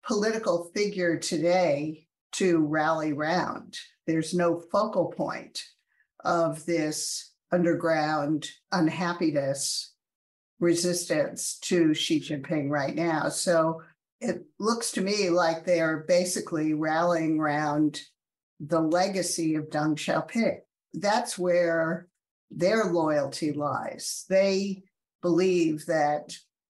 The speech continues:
Deng was sincere. I mean, he wasn't perfect, right? And he had his limitations, many of which, uh, we're living with today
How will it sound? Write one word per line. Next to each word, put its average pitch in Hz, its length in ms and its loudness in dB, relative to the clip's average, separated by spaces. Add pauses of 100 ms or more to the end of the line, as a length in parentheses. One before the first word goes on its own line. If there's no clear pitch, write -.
Deng 190 520 2
was 160 520 2
sincere. 165 760 0
I 190 80 -2
mean, 185 200 0
he 185 140 -2
wasn't 202 440 0
perfect, - 680 -2
right? 175 340 2
And 160 180 0
he 165 420 0 (280)
had 190 220 2
his 170 260 -4
limitations, 170 1080 -2
many 170 360 2
of 160 120 -4
which, 156 560 -4 (540)
uh, 156 280 0
we're 156 420 -2
living 170 460 2
with 151 280 -2
today 170 680 0